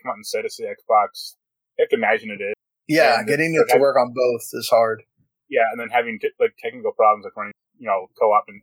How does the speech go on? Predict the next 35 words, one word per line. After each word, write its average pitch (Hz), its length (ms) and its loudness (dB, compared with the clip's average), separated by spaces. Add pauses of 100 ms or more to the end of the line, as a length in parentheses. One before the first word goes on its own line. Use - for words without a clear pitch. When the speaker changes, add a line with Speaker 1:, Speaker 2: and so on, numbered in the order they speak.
Speaker 1:
like, - 220 -14 (180)
probably 107 200 0
a 87 40 -10
nightmare. 107 400 -8 (640)
Speaker 2:
Yeah, 156 320 4 (160)
especially 160 480 0
getting 151 260 0
it 143 120 0
to 139 80 2
work 135 240 2
across, 139 720 4
like, 123 260 4
Series 139 440 0
X 127 340 2
and 143 260 0
Series 143 380 0
S, 135 280 2
and 110 120 -12
be 123 160 -2
able 123 240 -2
to 117 300 4 (380)
have 143 160 4
it 135 140 2
work 143 380 0 (500)
great 143 500 0
on 123 220 0
both 156 220 2
systems 147 280 -4
at 135 80 -6
the - 80 -12
same 147 300 -2
time. 143 300 2
That's 127 260 0
not 131 220 2
easy. 131 580 -4